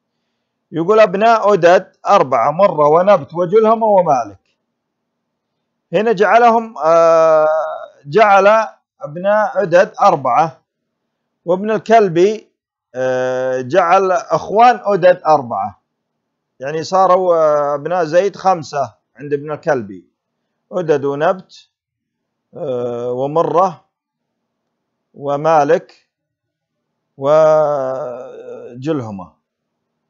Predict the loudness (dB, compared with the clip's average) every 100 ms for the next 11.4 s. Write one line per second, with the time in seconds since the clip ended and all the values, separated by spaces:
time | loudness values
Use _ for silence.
0 | _ _ _ _ -4 -2 -2 0 0 2
1 | -2 -2 -12 _ _ _ _ -20 -10 -8
2 | -2 0 2 2 0 -4 -6 -8 -8 -8
3 | -10 -12 -14 -12 -14 -16 -20 _ _ _
4 | _ _ -20 -10 -10 -10 -14 -10 -10 -8
5 | -8 -6 -8 -8 -10 -12 -14 -14 -12 -12
6 | -12 -14 -14 _ _ _ _ _ _ _
7 | _ -12 -6 0 2 2 2 0 0 2
8 | 2 2 2 0 -6 -4 -2 -2 -4 -6
9 | -6 -8 -10 -8 -8 -8 _ _ 0 0
10 | 0 -6 -10 -14 _ _ _ _ -2 -2
11 | 0 0 -2